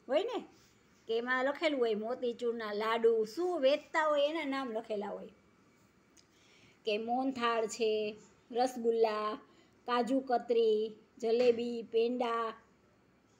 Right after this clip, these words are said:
પછી માવો, બરફી, કાજુ બરફી, શ્રીખંડ,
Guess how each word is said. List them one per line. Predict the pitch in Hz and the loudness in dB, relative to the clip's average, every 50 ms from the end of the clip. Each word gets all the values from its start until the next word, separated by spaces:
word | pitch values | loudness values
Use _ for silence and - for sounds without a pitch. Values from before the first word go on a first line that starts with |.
| _ _ - | _ _ -10
પછી | - 226 220 - - 285 320 466 508 508 - - _ _ _ _ _ _ _ _ _ _ _ _ _ _ _ _ - | -10 -10 -8 -4 -2 0 2 2 2 0 -4 -18 _ _ _ _ _ _ _ _ _ _ _ _ _ _ _ _ -10
માવો, | 214 233 240 240 247 247 247 240 240 233 226 208 | -8 -4 0 4 8 10 10 12 12 10 8 6
બરફી, | 220 226 233 247 262 254 - - 254 240 240 240 233 220 202 - | 4 4 4 4 2 0 -2 -6 -4 -4 -2 -2 -2 -4 -4 -4
કાજુ | 226 226 226 202 294 254 247 | -4 -4 -2 -2 -2 -4 -2
બરફી, | 220 226 233 240 240 - - 233 226 226 226 | 0 0 -2 -2 -4 -6 -6 -6 -6 -4 -6
શ્રીખંડ, | 208 - 247 254 262 - - 254 240 233 226 220 220 | -8 -8 -8 -10 -10 -6 -6 -4 -2 -2 -4 -6 -8